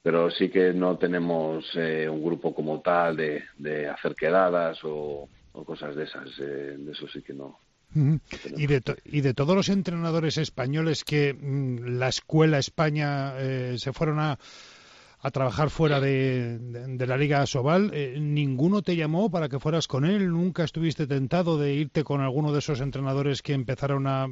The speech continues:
Speaker 2: marcar una especie de territorio español en Europa?
Speaker 1: No, no, no, la verdad es que no, salir en ese sentido no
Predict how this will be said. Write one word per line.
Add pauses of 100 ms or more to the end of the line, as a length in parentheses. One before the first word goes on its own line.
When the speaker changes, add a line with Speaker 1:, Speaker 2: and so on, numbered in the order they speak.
(120)
Speaker 2:
marcar
una
especie
de
territorio
español
en
Europa? (640)
Speaker 1:
No,
no,
no,
la
verdad
es
que
no, (100)
salir
en
ese
sentido
no